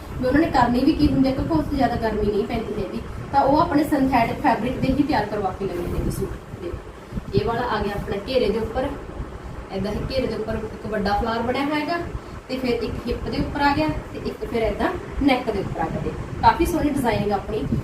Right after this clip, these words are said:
ਤਿਆਰ ਹੋਈ ਹੋਈ ਹੈਗੀ ਮਸ਼ੀਨ ਵਰਕ ਦੇ, ਬਹੁਤ ਸੋਹਣਾ ਸੋਬਰ ਸਰਦਾਰੀ ਜਿਹਾ ਜਿਹੜਾ ਆਪਣਾ ਸੂਟ ਹੈ ਇਹ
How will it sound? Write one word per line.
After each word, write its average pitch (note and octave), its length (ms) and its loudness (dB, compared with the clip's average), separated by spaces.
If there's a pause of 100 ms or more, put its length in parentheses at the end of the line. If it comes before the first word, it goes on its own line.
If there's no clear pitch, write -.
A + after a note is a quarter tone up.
(140)
ਤਿਆਰ G3+ 280 4
ਹੋਈ G3+ 180 2
ਹੋਈ F3 220 0
ਹੈਗੀ E3+ 220 -2 (1000)
ਮਸ਼ੀਨ F#3+ 280 0
ਵਰਕ F#3 260 -2
ਦੇ, F3 120 -2 (520)
ਬਹੁਤ G#3+ 180 0
ਸੋਹਣਾ C4 320 0 (420)
ਸੋਬਰ B3 300 4
ਸਰਦਾਰੀ B3 400 4
ਜਿਹਾ G#3+ 140 2
ਜਿਹੜਾ A3 160 2
ਆਪਣਾ A#3+ 240 -2
ਸੂਟ G3+ 300 -4
ਹੈ G3 140 -4
ਇਹ F#4 100 -2